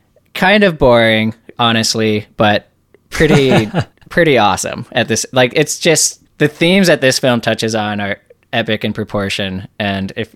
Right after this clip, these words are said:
Speaker 1: if you can sit through it, it's highly recommended. So the A I in this one is an A I that controls a spaceship. So there's these astronauts, they're on a s-, spaceship that's run by an A I. And the A I is not a robot.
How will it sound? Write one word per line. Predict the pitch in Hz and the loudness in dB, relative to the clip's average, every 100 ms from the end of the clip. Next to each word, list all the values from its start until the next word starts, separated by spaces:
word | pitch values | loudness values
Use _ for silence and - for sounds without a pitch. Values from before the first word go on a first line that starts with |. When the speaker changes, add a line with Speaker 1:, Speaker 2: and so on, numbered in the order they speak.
| _ | _
Speaker 1:
if | - 123 | -12 -8
you | |
can | 117 123 | -4 -2
sit | 113 113 - | -2 -4 -6
through | 104 101 | -6 -6
it, | - | -6
it's | 107 - - | -10 -12 -10
highly | 123 107 104 | -6 -6 -6
recommended. | 98 - 101 98 95 92 _ _ _ | -6 -6 -6 -6 -8 -12 _ _ _
So | - - 165 151 151 _ | -4 2 4 4 2 _
the | 143 135 151 | 2 2 4
A | 170 | 4
I | 170 147 | 4 4
in | 123 | 2
this | 123 151 - - | 2 2 0 -2
one | 131 110 107 110 | -2 0 0 -2
is | 123 117 | -2 -2
an | 113 | 0
A | 120 120 | 2 2
I | 113 | 2
that | 110 | 0
controls | - 113 117 104 | -2 -4 -2 -2
a | 101 | -4
spaceship. | - 98 - 90 - | -4 -4 -4 -6 -6
So | - 113 | -4 -2
there's | 113 104 | 0 -2
these | 107 98 - | -2 -4 -2
astronauts, | 123 131 - 127 120 113 - | 0 0 0 0 0 -2 -2
they're | 117 | -2
on | 107 | -2
a | 104 | -6
s-, | 101 - | -8 -12
spaceship | - 120 113 - 110 - | -6 -4 -2 0 -2 -2
that's | 104 - | -6 -4
run | 110 107 | -4 -4
by | 101 | -4
an | 101 | -4
A | 101 98 | -4 -4
I. | 101 107 104 104 - _ | -2 -2 -4 -6 -10 _
And | - 110 104 107 - | -4 -2 -2 -6 -4
the | 147 | 0
A | 160 180 | 4 4
I | 180 | 4
is | 151 | 2
not | 143 - | 0 0
a | 120 | -4
robot. | 104 117 107 98 | -4 -2 -2 -4